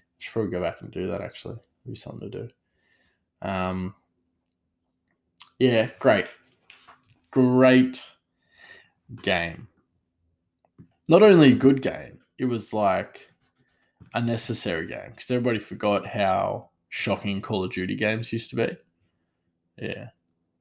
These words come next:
It's like, um,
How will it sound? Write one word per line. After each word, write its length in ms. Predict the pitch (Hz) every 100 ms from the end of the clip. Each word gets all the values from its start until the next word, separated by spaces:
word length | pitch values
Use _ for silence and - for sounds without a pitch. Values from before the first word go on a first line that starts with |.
| _ _ _ _ _ _ _ _
It's 180 | 131 -
like, 400 | 165 151 143 - _ _ - - - - _ _ - -
um, 640 | 117 113 113 110 107 120